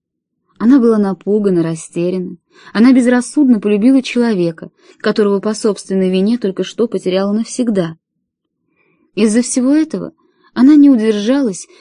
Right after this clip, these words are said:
и расплакалась, как ребёнок, у которого отняли игрушку. "Это уж слишком!" —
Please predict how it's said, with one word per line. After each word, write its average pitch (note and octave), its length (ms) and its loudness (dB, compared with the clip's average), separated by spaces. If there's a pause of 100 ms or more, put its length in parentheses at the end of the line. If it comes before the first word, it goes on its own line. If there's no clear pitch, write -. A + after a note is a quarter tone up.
(160)
и - 80 2
расплакалась, C4 640 -2
как B3+ 180 -4
ребёнок, G#3 520 0
у - 20 -10
которого F#3 480 -4
отняли F3+ 480 -2
игрушку. D#3+ 560 -10 (2000)
"Это B3+ 180 0
уж B3+ 120 -4
слишком!" — D4 640 -2